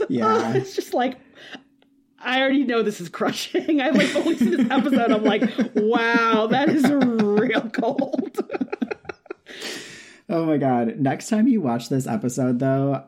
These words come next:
Speaker 2: when that song comes on, you, Jesse, and also you, the listener, um, just every time Sam Kirk is in the background, just watch him, because that actor is having the time of his fucking life.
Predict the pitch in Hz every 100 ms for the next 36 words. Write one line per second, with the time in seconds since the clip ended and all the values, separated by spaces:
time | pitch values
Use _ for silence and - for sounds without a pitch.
0 | - 123 117 120 135 135 110 107 107 117
1 | 113 113 117 120 127 123 - 120 117 117
2 | 110 107 110 110 107 101 117 110 104 104
3 | 101 107 98 - 110 113 110 - 117 110
4 | 104 101 101 - - _ _ _ _ _
5 | - - 156 151 - _ _ - 123 165
6 | 180 185 185 190 190 208 - 131 135 104
7 | 107 139 127 120 110 107 107 120 123 123
8 | 123 104 120 - - 101 95 113 113 117
9 | 110 113 151 110 104 120 139 147 139 120
10 | 120 107 113 - 113 104 120 123 139 -
11 | - - 101 120 113 98 82 101 -